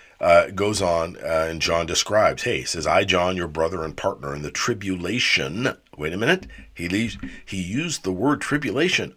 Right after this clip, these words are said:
Oops, that's a problem if you're pre-trib, because you're not supposed to be around in any tribulation. Well, um, I guess that must be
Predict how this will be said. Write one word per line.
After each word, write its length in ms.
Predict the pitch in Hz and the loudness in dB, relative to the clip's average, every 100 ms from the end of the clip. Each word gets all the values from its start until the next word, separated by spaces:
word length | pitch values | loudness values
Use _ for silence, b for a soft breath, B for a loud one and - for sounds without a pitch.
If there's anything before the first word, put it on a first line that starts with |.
| - | -4
Oops, 320 | 202 190 - B B | -4 -4 -10 B B
that's 180 | - 139 | 2 2
a 60 | - | 4
problem 400 | - 156 127 98 | 8 8 8 2
if 160 | - | -4
you're 80 | 95 | -6
pre-trib, 680 | - - 98 - 123 85 110 B B B B B | -4 -4 -2 2 2 0 -6 B B B B B
because 320 | 110 107 87 | 0 2 4
you're 80 | 160 | 4
not 180 | 117 98 | 4 2
supposed 300 | 104 95 85 | -2 -2 -2
to 40 | |
be 120 | 85 | -2
around 280 | 80 85 80 | 4 4 4
in 120 | 78 | 2
any 160 | 80 76 | -2 -4
tribulation. 840 | - 87 73 90 123 - 67 - | -4 -4 -2 0 0 -2 -6 0
Well, 280 | 98 95 92 | 4 4 2
um, 360 | 90 87 76 - _ - - B B B | 2 2 0 -6 _ -12 -12 B B B
I 140 | 107 | 2
guess 180 | 107 104 | 2 0
that 140 | 104 87 | 0 0
must 280 | 87 - - | 0 -2 -4
be 380 | 82 78 76 | -6 -6 -8